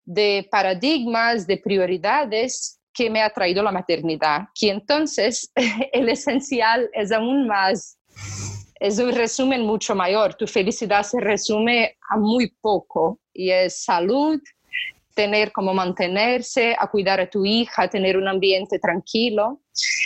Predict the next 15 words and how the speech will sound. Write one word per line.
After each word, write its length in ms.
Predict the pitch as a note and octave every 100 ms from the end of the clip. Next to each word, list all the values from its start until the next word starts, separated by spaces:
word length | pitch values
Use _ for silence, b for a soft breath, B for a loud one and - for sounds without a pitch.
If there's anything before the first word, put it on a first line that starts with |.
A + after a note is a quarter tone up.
| B
Entonces, 340 | - A#3+ C#4 D4
cuando 180 | D4 D4
mi 120 | D4
niña 200 | C#4+ C4
tenía 260 | C4+ B3+
un 140 | C#4 C#4+
año, 520 | C4+ B3+ A#3+ C4 F4 _ -
tuve 200 | C#4 C#4
contacto 380 | C4 C4 G#3+ C4
con 140 | A#3+
el 100 | A3
libro 200 | G#3 F#3
de 100 | F#3
Marie 260 | F3+ E3+ -
Kondo. 420 | E3 D#3+ D3+